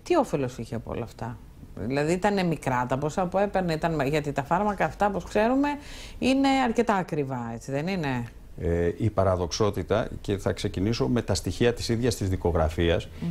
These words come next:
Speaker 2: είναι ότι αυτά που προέρχονται μέσα από το νοσοκομείο
Speaker 1: Το-
Speaker 2: στο οποίο
Speaker 1: Ναι.
Speaker 2: εργαζόταν είναι πάρα πολύ λίγα σε σχέση με αυτό το,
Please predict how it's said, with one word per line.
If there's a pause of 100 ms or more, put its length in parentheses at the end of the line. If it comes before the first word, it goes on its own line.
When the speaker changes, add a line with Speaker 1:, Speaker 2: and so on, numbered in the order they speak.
Speaker 2:
είναι
ότι (240)
αυτά
που
προέρχονται
μέσα
από
το (680)
νοσοκομείο
Speaker 1:
Το-
Speaker 2:
στο
οποίο
Speaker 1:
Ναι.
Speaker 2:
εργαζόταν (360)
είναι
πάρα
πολύ
λίγα
σε
σχέση
με
αυτό (340)
το,